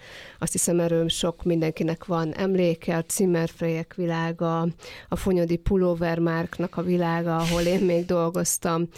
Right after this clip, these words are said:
kislányként, és ez az egész N S K-s, N D K-s történet, amiben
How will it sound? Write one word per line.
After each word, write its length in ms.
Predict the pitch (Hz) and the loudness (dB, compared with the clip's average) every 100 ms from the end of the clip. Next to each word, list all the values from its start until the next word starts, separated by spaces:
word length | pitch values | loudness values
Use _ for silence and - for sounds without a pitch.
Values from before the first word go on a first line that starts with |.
| - - - | -16 -18 -8
kislányként, 1040 | 214 202 240 220 208 - 208 196 196 196 | -4 0 0 2 0 2 2 2 2 0
és 420 | 202 190 180 185 202 | 0 0 0 -2 0
ez 100 | 190 | 0
az 160 | 180 | 0
egész 380 | 165 165 165 - | -2 0 -2 0
N 220 | 160 156 | -2 -2
S 220 | 160 - - | -2 -4 -6
K-s, 320 | 175 170 - | -4 -2 -2
N 180 | - 165 | -2 -4
D 220 | 165 165 | -2 -4
K-s 420 | - 175 180 - | -4 -4 -2 -2
történet, 800 | - 170 170 185 180 202 220 - | -2 -2 -2 0 2 2 0 -2
amiben 540 | 175 165 160 170 170 | 0 0 0 0 0